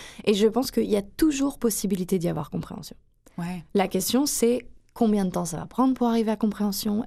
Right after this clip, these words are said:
Speaker 1: Combien de discussions ça va prendre ? Est-ce qu'on a vraiment passé par tous les points ?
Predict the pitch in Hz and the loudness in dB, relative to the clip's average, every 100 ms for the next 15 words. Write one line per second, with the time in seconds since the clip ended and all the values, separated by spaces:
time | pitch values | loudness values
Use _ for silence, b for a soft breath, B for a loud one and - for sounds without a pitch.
0 | - - 160 156 156 151 156 170 - 220 | -8 -6 -4 -2 -6 -8 -6 -4 -2 0
1 | 247 233 226 220 - 208 202 190 160 - | 2 2 2 0 0 0 2 0 -4 -4
2 | 160 151 160 175 196 196 180 196 190 175 | -4 -4 -2 0 0 0 -2 -2 -4 -4
3 | 196 185 180 190 190 | -2 -2 -2 -2 -2